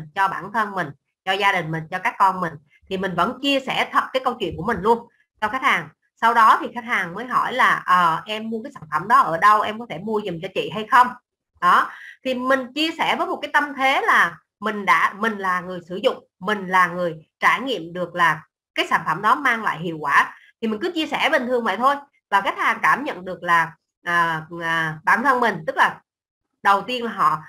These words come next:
họ tin tưởng mình vì mình là một cái người gọi là, à, cũng là một công chức nhà nước, và mình ở huyện á, thì mình,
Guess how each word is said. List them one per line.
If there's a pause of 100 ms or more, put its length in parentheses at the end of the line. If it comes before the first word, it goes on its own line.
(220)
họ
tin
tưởng
mình
vì
mình
là
một
cái
người
gọi
là, (220)
à, (140)
cũng
là
một
công
chức
nhà
nước, (220)
và
mình
ở
huyện
á,
thì
mình,